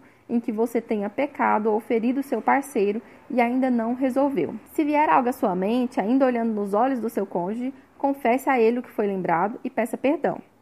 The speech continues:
Por exemplo, "Sui, por favor, me perdoe por não ter considerado seus sentimentos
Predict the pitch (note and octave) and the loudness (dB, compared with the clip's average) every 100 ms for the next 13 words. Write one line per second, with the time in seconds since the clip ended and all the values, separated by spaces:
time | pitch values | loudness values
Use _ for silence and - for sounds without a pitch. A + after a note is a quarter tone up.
0 | _ _ - G3+ G3 - - - _ _ | _ _ -6 -4 -2 -4 -8 -16 _ _
1 | _ _ _ _ _ _ _ - C#4 A3+ | _ _ _ _ _ _ _ -6 0 2
2 | G#3 D4+ D4 D#4 B3+ F3+ E3+ A3+ A#3 A#3 | 0 -4 0 2 2 0 -4 -2 -2 0
3 | B3+ A#3 F#3 G#3 A3+ B3 A#3+ A#3 C#4+ C4+ | 0 0 0 -2 -2 -2 -2 0 0 0
4 | A#3 C4 A#3+ - G#3+ G3 G3+ A#3+ - B3 | 0 0 -6 -4 0 2 2 2 0 -2
5 | A3 G#3+ G3 E3+ F#3+ - | 0 -4 -4 -6 -6 -8